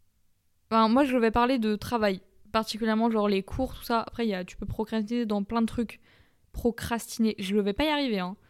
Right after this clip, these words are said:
Dans plein de trucs, genre dans la prise de rendez-vous, dans payer des factures ou des trucs comme ça, ça peut être super grave, hein. Euh, là, tu peux procrastiner, procrastiner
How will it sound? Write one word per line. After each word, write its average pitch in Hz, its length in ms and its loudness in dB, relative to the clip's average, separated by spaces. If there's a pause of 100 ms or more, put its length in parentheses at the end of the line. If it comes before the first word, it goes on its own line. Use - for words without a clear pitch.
(300)
Dans 208 120 0
plein 240 200 2
de 240 40 4
trucs, 233 240 0
genre 190 240 0
dans 196 140 -2
la 196 100 2
prise 233 220 0
de 214 100 0
rendez-vous, 214 760 2 (420)
dans 202 720 0
payer 220 340 2
des 190 120 0
factures 240 640 -4
ou 208 80 -2
des 185 120 -6
trucs - 220 -14
comme 214 160 0
ça, 262 200 0
ça 214 120 -8
peut - 80 -4
être 208 80 -4
super 254 260 -2
grave, 180 220 -4
hein. 190 140 -6
Euh, 175 240 -8
là, 156 80 -10 (180)
tu - 80 -20
peux 220 140 -14
procrastiner, 220 640 -2 (180)
procrastiner 277 1200 0